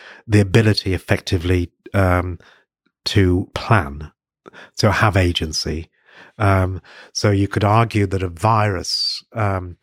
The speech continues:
does have a form of agency in, in virtue of the way that it selectively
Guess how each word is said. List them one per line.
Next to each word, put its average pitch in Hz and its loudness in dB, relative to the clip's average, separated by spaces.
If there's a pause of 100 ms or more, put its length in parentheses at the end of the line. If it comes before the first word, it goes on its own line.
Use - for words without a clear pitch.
(960)
does 165 2
have 110 -2
a 104 0
form 107 0
of 92 -4
agency 92 0
in, 98 -6
in 95 -6
virtue 98 -4
of 90 -10
the 92 -4
way 92 0
that 87 -6
it - -10
selectively 90 -6